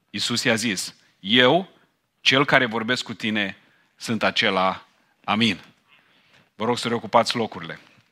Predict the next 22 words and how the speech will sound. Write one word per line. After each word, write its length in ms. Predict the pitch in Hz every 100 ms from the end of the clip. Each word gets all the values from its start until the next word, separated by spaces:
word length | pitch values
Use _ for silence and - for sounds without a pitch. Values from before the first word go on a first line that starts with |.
| _ _ _ _ _ _ - _ _ _ _
Cum 140 | 123
am 80 | 123
spus, 200 | - 143
ne 80 | 147
bucurăm 380 | 139 - 170
că 100 | 165
suntem 400 | 160 143 127 151 143
astăzi, 480 | 139 147 175 156
dacă 200 | 139 123
ați 120 | 113 -
fost 220 | 147 135
atenți, 340 | 123 143 135
la 260 | 139 147 147
închinare. 840 | 143 139 131 143 135 104 113 160 - - - - -
Noi 240 | 117 139 143
venim 320 | 139 139 143
aici 340 | 139 151 -
ca 280 | - 147 151
să 380 | 151 - 147 139
ne 320 | 123 135 135 -
închinăm. 840 | 127 139 - 127 120 101 127 160 - _ _ _ _ _ _ -
Și 360 | - 151 151